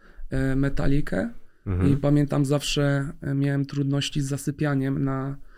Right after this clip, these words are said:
Speaker 1: wyjeździe. W szczególności jakbyśmy w kilka osób w pokoju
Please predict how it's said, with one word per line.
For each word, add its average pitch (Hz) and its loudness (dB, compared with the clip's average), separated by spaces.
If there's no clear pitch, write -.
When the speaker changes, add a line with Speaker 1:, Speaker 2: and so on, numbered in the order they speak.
Speaker 1:
wyjeździe. 143 4
W - -12
szczególności 135 0
jakbyśmy 139 0
w 139 -10
kilka 143 -2
osób 139 -2
w - -12
pokoju 139 2